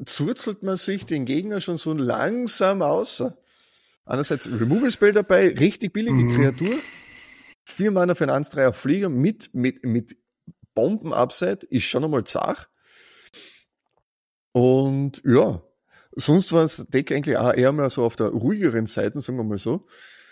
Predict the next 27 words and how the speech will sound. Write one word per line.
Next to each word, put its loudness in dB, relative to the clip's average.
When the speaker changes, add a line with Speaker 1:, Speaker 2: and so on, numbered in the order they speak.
Speaker 1:
weil 2
die 0
Commons -2
und -6
Uncommons -6
schwer 2
durchwachsen 0
waren. 2
Ich 0
hab 0
eh, 0
äh, 0
in -2
der -2
Beschreibung, -2
schicke -6
ich -2
noch 0
mal -2
kurz -4
den, -2
den, -6
meinen -2
Seal-Pool 0
und -4
meinen -2
Deck-Pool, -4